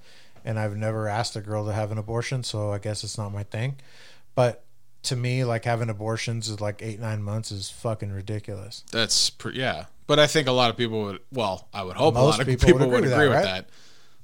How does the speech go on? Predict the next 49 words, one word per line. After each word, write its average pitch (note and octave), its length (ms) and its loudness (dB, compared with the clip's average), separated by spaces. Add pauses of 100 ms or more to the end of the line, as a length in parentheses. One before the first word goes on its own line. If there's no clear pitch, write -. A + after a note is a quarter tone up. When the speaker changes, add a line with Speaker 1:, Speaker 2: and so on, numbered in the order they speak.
Speaker 2:
that. D#3+ 100 6
Speaker 1:
right? D3 220 8
But - 20 -10 (100)
<coughs> - 40 -
then C3 180 2
when C3 120 2
you B2+ 100 0
look B2 220 2
at B2 100 -4
the B2 80 0
far A#2+ 360 4
right, A#2+ 460 0 (1900)
when C#3+ 140 6
you C3+ 100 8
look C#3 180 2
at C3 100 0
the B2 80 -2
far A#2+ 280 4
right, C#3+ 380 0
their D3 320 0 (680)
beliefs A2+ 380 -2
are A2 80 -2
fucking C#3 380 -2
ridiculous D3+ 520 -4
too. G3 200 -8
Speaker 2:
Yeah, A#2 160 2
no A#2 240 -2
abortion A2+ 360 0
no A2+ 60 -4
matter G#2 220 -4
what. G2 320 -4
Speaker 1:
Yeah, E3+ 200 0
no A#2 240 4
abortion C#3+ 500 0
no A#2+ 120 2
matter C#3+ 280 2
what. A#2 420 0 (420)
Like, B2 280 0 (200)
they C#3+ 120 2
don't D#3 140 4
want, C#3 280 0
they D#3 120 4
don't F3 140 0
even D#3 120 0
want D3 120 -2
you C3+ 60 -6
taking A2 320 -4
birth B2+ 300 -2
control. F#2+ 400 -8